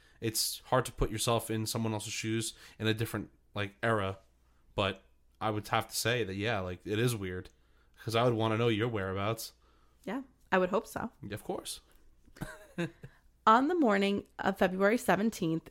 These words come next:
Speaker 2: Jan still had not heard from his wife, and he had no clue where she was, where his daughter was, or her friend, their family friend from Argentina that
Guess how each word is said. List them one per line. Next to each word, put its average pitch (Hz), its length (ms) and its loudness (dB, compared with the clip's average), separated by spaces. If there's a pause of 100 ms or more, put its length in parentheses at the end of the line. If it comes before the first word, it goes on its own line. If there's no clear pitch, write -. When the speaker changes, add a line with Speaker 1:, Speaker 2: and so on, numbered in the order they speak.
(100)
Speaker 2:
Jan 214 320 4
still 196 540 6
had 175 200 0
not 165 280 4
heard 165 320 2
from 170 200 -2
his 165 240 0
wife, - 480 -4 (560)
and 254 320 6
he 262 160 0
had 220 180 4
no 180 200 6
clue 196 220 2
where 165 220 4
she - 200 -4
was, - 560 -4 (460)
where 165 500 0
his 170 160 -4
daughter 196 380 4
was, 202 500 6 (440)
or 320 340 8 (360)
her 220 160 4
friend, 190 640 4
their 180 160 4
family 185 320 2
friend 180 420 2 (280)
from 196 220 2
Argentina 196 640 4
that 180 260 2